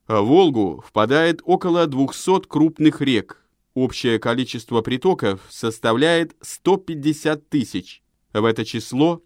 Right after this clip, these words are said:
входят реки, ручьи, в том числе пересыхающие, и протоки. В верхнем течении в Волгу впадает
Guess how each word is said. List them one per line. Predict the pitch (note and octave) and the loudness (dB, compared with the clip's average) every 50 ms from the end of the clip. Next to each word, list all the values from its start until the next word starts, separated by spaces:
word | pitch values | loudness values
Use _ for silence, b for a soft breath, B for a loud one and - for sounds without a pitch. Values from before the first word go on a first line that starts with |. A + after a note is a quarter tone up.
| _ _ _ | _ _ _
входят | _ - - F3+ D#3+ B2 A#2 G2+ | _ -2 0 2 2 2 2 -2
реки, | G#2 G#2+ A#2+ D3 D#3 D3+ - D3 C#3+ C#3+ C#3+ C#3 _ - | -2 -2 0 0 0 -2 -2 -2 0 -2 -2 -6 _ -6
ручьи, | A2 C3 B2 A#2 - - - C3+ D#3 D#3+ E3 D#3 | -4 -4 -4 -4 -6 -4 -2 -2 0 0 -2 -4
в | - | -2
том | - C#3 C3 B2+ | 0 0 0 0
числе | - C3+ C3 - - C3 B2 B2+ | -2 -4 -6 -6 -4 -4 -4 -2
пересыхающие, | B2+ C3+ A#2+ B2+ A#2+ - C3 - - B2 A#2 A2+ A2 G#2+ G#2+ - - - G#2+ G#2 G2+ G2 - _ _ | -2 -4 -6 -6 -6 -8 -8 -4 -2 0 2 2 2 0 -2 -6 -6 -4 -2 -2 -2 -4 -8 _ _
и | - F#3 G3 | -6 -6 -4
протоки. | F#3 - E3 E3 F3 F3 - D3+ C3 G#2+ G2 - - F#2+ F2 D#2+ - _ _ _ _ _ _ _ _ _ | -2 0 0 0 0 0 0 0 0 0 0 -2 -4 -6 -6 -6 -12 _ _ _ _ _ _ _ _ _
В | - G2+ G2+ | -2 0 0
верхнем | G2+ G#2+ C3 F3 G3+ F#3 - D3+ C3 A#2+ | 2 2 2 0 0 0 0 0 0 0
течении | - B2+ A#2+ - - B2 A#2 A2 A2 G#2+ G#2+ G#2 G#2 | 0 -4 -6 -4 -2 0 0 2 2 2 2 2 2
в | G#2 G2+ G#2 | 2 0 0
Волгу | A#2 C3 D#3+ F#3 F3+ E3+ E3 E3+ | 2 4 4 4 4 2 0 -4
впадает | D#3 - - D3 D3 C#3+ D3+ D#3 D#3 D#3 D#3 D#3 | -4 -2 -2 -2 0 0 0 0 0 -2 -2 -4